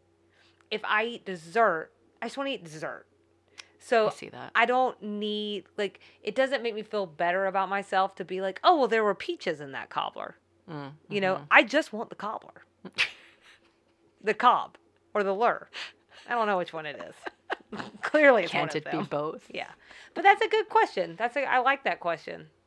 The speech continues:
Speaker 2: It just struck me.
Speaker 1: Mm-hmm.
Speaker 2: Do you have any other general reactions?
Speaker 1: I just have one more.
Speaker 2: Okay.
Speaker 1: It feels like we're recycling some old plots already.
Speaker 2: Oh, dang.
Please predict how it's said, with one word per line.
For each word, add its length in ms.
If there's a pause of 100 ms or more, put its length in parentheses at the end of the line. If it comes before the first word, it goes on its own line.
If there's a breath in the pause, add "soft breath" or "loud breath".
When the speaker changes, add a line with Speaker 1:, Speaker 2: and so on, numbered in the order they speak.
Speaker 2:
It 200
just 160
struck 260
me. 180 (120)
Speaker 1:
Mm-hmm. 260 (180)
Speaker 2:
Do 100
you 60
have 100
any 100
other 160
general 360
reactions? 640 (300 loud breath)
Speaker 1:
I 60
just 120
have 160
one 160
more. 420
Speaker 2:
Okay. 180 (440 loud breath)
Speaker 1:
It 180
feels 320
like 160
we're 160
recycling 580
some 200
old 240
plots 360
already. 520 (520)
Speaker 2:
Oh, 480
dang. 380